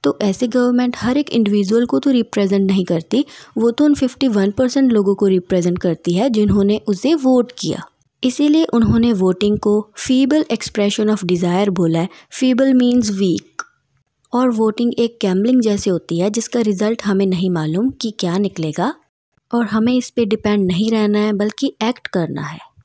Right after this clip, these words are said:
तो लास्ट में थॉरो ये कहते हैं कि वो डिसओबीडिएंट बनने के बहाने नहीं ढूंढ रहे, वो इस कंट्री के लॉज को मानेंगे तब तक जब तक ये जस्ट होंगे, सही होंगे, और अगर लॉज गलत होंगे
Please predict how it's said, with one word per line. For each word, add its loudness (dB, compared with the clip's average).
तो 2
लास्ट -2
में 2
थॉरो 0
ये 2
कहते -4
हैं -2
कि 0
वो 2
डिसओबीडिएंट 0
बनने 0
के -2
बहाने 0
नहीं 0
ढूंढ -2
रहे, -2
वो 2
इस 0
कंट्री -2
के 0
लॉज 0
को -2
मानेंगे 0
तब -2
तक -4
जब -4
तक -2
ये 0
जस्ट -2
होंगे, 0
सही -2
होंगे, -2
और 0
अगर 2
लॉज 2
गलत 0
होंगे 0